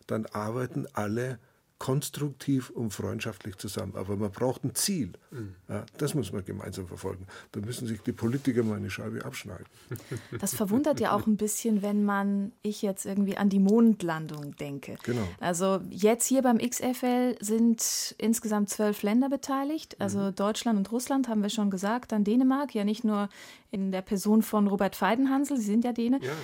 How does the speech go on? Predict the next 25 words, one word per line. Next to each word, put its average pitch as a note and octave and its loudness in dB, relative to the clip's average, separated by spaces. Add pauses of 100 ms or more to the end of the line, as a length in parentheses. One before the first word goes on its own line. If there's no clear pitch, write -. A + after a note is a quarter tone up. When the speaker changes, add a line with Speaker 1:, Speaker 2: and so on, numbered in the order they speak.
(260)
Speaker 3:
dann G#3+ 6
noch G#3 4
die G3+ -2
anderen A#3+ 4
Länder A3+ 4
wie G3+ 0
Frankreich, B3 0
Griechenland, A3 2
Italien, G#3 0
Polen, G#3 2
Schweden, G#3+ 2
die G3 -2
Schweiz, F#3+ -4
die G#3 -8
Slowakei, F#3 -4
Spanien G3 0
und - -2
Ungarn. C#4 6 (480)
Also G3+ 2
das G3 0
klingt A3+ 2
so B3+ 0
nach A3 2
einer F#3+ 0
schönen A#3 4